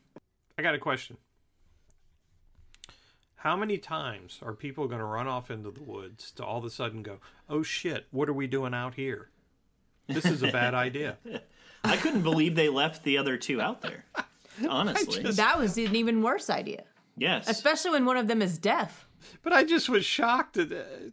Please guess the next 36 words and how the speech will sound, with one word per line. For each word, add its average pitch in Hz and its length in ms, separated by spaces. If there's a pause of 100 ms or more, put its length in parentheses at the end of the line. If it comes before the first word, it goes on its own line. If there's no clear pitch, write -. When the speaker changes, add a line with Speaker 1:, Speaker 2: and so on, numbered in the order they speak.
Speaker 1:
twice 262 380
in 196 120
the 156 120
show 208 300
they 143 140
go 131 140
running 143 320
off 139 220
into 123 180
the 117 100
woods 143 300
to 147 120
do 139 220
something, 127 440
and 120 100
they, 123 140
Speaker 2:
And 165 140
Speaker 1:
they 143 140
get 139 140
out 147 120
there 143 80
and 127 60
go, 127 120 (200)
"We 175 120
need 285 160
to 135 60
go 113 120
back." 156 580
<laughs> - 40
Speaker 2:
Well, 160 120
I 170 120
think 185 220
the 160 60
shocking 170 520
comment 117 340
was, 113 380